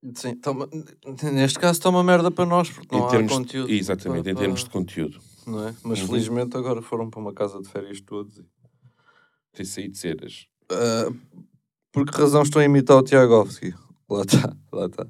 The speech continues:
Speaker 1: Não, isto é em relação ao... a estarmos a fazer perguntas de merda,
Speaker 2: Ah,
Speaker 1: não é?
Speaker 2: ok.
Speaker 1: Estamos a pedir para fazerem perguntas. Olha, se fossem um animal, qual, qual seriam?
Speaker 2: Se fosse um animal, qual seriam?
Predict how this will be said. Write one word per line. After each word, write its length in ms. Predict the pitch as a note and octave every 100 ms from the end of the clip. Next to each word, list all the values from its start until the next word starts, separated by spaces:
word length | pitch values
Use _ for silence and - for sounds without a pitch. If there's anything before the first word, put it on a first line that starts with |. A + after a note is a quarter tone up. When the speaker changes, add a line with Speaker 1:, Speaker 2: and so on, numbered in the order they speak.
| _
Speaker 1:
Não, 200 | A#2 B2
isto 160 | B2 B2
é 60 |
em 60 | A#2
relação 420 | G#2+ G#2+ G#2 G#2+
ao... 360 | G#2+ A2 G#2+ G#2
a 40 |
estarmos 300 | F#2+ G#2 G2+
a 60 | G#2
fazer 260 | G2 G2+ G2+
perguntas 560 | G#2 G#2 F#2 F2 F2+
de 80 | F2+
merda, 280 | F#2 F2+ F2
Speaker 2:
Ah, 20 |
Speaker 1:
não 100 | E2
é? 80 | D#2
Speaker 2:
ok. 120 | F#2
Speaker 1:
Estamos 300 | F#2 G#2+ G#2+
a 60 | A2
pedir 200 | A2+ C#3+
para 120 | C#3
fazerem 380 | F#2+ G2+ G2+ G2
perguntas. 480 | G2 G2 F#2+ F#2 F#2 _ _ _ - _ -
Olha, 320 | C#3 B2 F#2+ F#2+ - _ _ _ _
se 100 | -
fossem 300 | E3 D#3 E3+
um 80 | D#3
animal, 340 | D3+ D#3 D3+
qual, 160 | D3 D3 C#3+ -
qual 180 | - C#3+
seriam? 440 | D3 C3 A2 G2 F#2+ - _ _ _ _ _ _ _ _ _ _ _ _ _ _ _ _ _ _ _
Speaker 2:
Se 160 | - -
fosse 300 | A#2 A2+ A2+
um 80 | A2
animal, 340 | G#2 G#2+ A2
qual 200 | - G#2+
seriam? 560 | G2+ - G#2 A#2 G#2